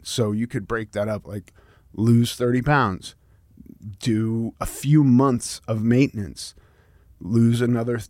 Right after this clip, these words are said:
twenty pounds, you know, break, split it up so that you've got a few of these under your belt, and you understand that when you, when you get to this magical weight, ninety pounds, that you wanna lose, not,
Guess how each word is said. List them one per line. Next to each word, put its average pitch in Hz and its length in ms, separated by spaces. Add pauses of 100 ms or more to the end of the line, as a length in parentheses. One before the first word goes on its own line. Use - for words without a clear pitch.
(120)
twenty 120 400
pounds, 117 480
you 135 120
know, 113 300
break, 131 340
split 170 360
it 160 100
up 170 180
so 127 180
that 117 260 (340)
you've 123 220
got 131 200
a 120 40
few 135 240
of 127 80
these 123 180
under 120 220
your 117 100
belt, 156 400
and 127 160
you 123 140
understand 131 580
that - 140
when 139 340
you, 127 340 (400)
when 139 200
you 147 80
get 180 200
to 185 120
this 143 180
magical 147 480
weight, 143 340
ninety 123 380
pounds, 120 580 (400)
that 117 240
you 120 120
wanna 117 220
lose, 117 540 (1500)
not, 170 500